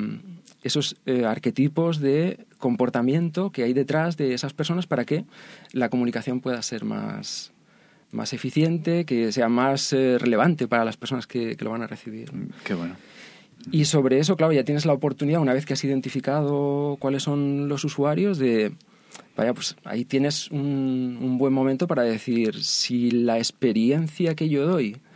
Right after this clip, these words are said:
Speaker 1: eh, no puede ser igual para todos y ahora ya sé distinguir entre el diferente comportamiento que tiene cada, cada usuario,
Speaker 2: Ujú.
Speaker 1: vamos a aprovechar esto para ver cómo sería ese,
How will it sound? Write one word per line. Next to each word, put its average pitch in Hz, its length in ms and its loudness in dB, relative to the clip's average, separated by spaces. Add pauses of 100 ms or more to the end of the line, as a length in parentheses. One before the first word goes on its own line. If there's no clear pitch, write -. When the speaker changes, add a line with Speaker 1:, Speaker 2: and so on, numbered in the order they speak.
(560)
Speaker 1:
eh, 113 680 2
no 123 200 2
puede 147 320 4
ser 151 180 2
igual 151 240 2
para 151 220 2
todos 156 480 -2
y 120 220 0
ahora 135 180 2
ya 139 160 0
sé 147 140 -4
distinguir 143 460 -2
entre 113 200 -4
el 113 80 -2
diferente 120 360 -4
comportamiento 151 720 -4
que - 100 -8
tiene 120 220 -4
cada, 127 460 -2 (480)
cada 123 200 6
usuario, 151 680 2
Speaker 2:
Ujú. 95 280 2 (360)
Speaker 1:
vamos 131 240 4
a 151 40 2
aprovechar 139 360 4
esto 156 160 0
para 139 160 4
ver 123 220 4 (580)
cómo 196 220 4
sería 151 460 6
ese, 120 1000 4